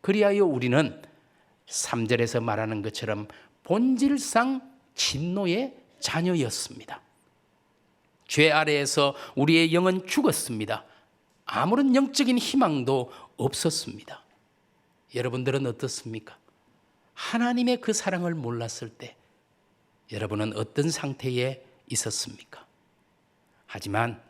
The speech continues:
놀라운 반전이 일어나지요. 여러분, 사 절의 말씀,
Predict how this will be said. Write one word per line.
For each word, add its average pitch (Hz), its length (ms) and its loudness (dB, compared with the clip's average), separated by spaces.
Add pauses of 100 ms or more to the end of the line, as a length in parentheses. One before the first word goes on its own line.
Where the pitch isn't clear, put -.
(120)
놀라운 160 680 -2
반전이 143 460 -6
일어나지요. 127 640 -10 (460)
여러분, 104 260 -4
사 113 280 0
절의 131 220 2
말씀, 104 380 -8